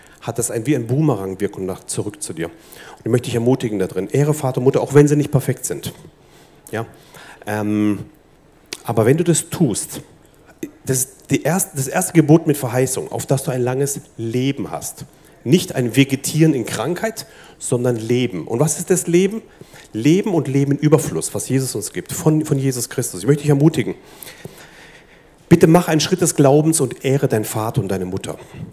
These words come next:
Auch deinen geistlichen Vater und geistliche Mutter. Das ist einfacher meistens, <laughs> wenn sie dich nicht verletzt haben, ähm, dann ist es einfacher. Dann lade ich dich ein, heute einfach, wenn du nach Hause gehst, kurz eine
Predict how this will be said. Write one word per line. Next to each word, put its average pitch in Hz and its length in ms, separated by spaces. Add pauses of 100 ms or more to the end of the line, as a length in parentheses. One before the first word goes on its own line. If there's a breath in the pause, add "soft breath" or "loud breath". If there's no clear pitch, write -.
(140)
Auch 165 280
deinen 135 280
geistlichen 127 520
Vater 90 300
und 85 80
geistliche 101 400
Mutter. 90 200
Das 185 140
ist - 120
einfacher 190 440
meistens, 220 460 (200)
<laughs> - 120
wenn 143 360
sie 123 80
dich 117 120
nicht 127 120
verletzt 120 340
haben, 139 200 (580 loud breath)
ähm, 110 380 (240 loud breath)
dann 110 100
ist 104 80
es 104 140
einfacher. 135 460
Dann 117 200 (160 loud breath)
lade 247 260
ich 220 60
dich 190 160
ein, 175 260
heute 170 260
einfach, 139 500
wenn 131 100
du 127 80
nach 120 140
Hause 135 240
gehst, 117 400
kurz 165 300
eine 127 260